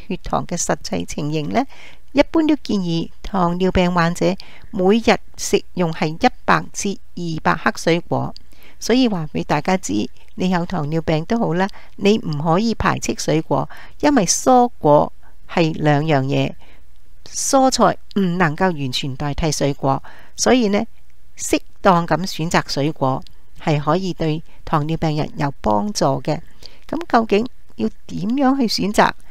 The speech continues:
我哋又適唔適宜食咩時間食呢？嗱，根據教授嘅提議就話，糖尿病患者你係服緊藥㗎喇，如果你個空腹血糖係控制喺六至七呢個嘅數字之間，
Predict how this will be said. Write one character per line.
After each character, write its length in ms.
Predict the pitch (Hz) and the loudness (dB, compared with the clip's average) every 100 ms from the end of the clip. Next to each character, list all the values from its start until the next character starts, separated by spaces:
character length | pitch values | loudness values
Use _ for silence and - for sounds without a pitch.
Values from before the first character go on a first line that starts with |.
| - - | -8 -2
我 140 | 196 | 0
哋 120 | 196 | 0
又 120 | 180 160 | 2 0
適 260 | - 269 - | 0 -4 -4
唔 100 | 139 | -4
適 200 | - - - | -2 -2 -2
宜 200 | 139 123 - - - | -4 -6 -10 -10 -10
食 220 | - - - - - | -4 -4 -4 -8 0
咩 260 | 262 269 | 4 6
時 220 | 214 - | 4 0
間 240 | 131 175 170 | 0 2 2
食 120 | - - | -2 0
呢？ 180 | 202 226 - - | -2 -2 -8 -8
嗱， 100 | - - - - | -6 -8 -8 -6
根 360 | 277 277 277 269 | -2 0 0 2
據 180 | 196 | 2
教 240 | 175 180 165 | 4 4 2
授 200 | 175 139 | 2 0
嘅 80 | 165 | 0
提 300 | - 131 156 | 0 -2 -2
議 40 | |
就 140 | 151 135 | 0 0
話， 160 | 123 - - - - - - - | 0 -6 -10 -10 -10 -10 -10 -6
糖 220 | - 202 214 | 0 2 4
尿 100 | 220 | 4
病 240 | 208 208 | 4 4
患 180 | 202 202 | 4 4
者 140 | 196 185 208 - - - - | 4 4 4 0 -6 -10 -8
你 140 | - 202 | 0 2
係 100 | 214 | 2
服 120 | 170 | 0
緊 200 | - 147 | 0 0
藥 120 | 180 135 | 0 -2
㗎 180 | - | 0
喇， 160 | 147 143 - - - - - - | -2 -4 -6 -10 -10 -10 -10 -6
如 240 | 202 202 | 0 0
果 220 | 180 208 294 | 4 4 4
你 100 | 269 | 2
個 120 | 208 | -2
空 460 | - - 285 285 | -2 -2 -2 -2
腹 200 | 285 294 - | 0 -2 0
血 120 | 196 | -2
糖 260 | 185 170 131 - - - | 0 -2 -2 -6 -10 -4
係 140 | - 185 | 0 0
控 220 | - 220 | 0 2
制 60 | 214 | 4
喺 240 | 190 196 | 4 2
六 200 | 220 196 - - | 2 0 0 -4
至 180 | 202 | -6
七 120 | 185 - 240 - - - - - - - - | -2 0 0 -4 -10 -10 -10 -10 -10 -10 -2
呢 140 | 240 | 0
個 160 | 240 175 | 2 0
嘅 140 | - | -2
數 240 | 156 180 156 | 0 0 0
字 160 | 151 | 0
之 160 | - 208 | -2 -2
間， 320 | - 208 190 | 2 2 2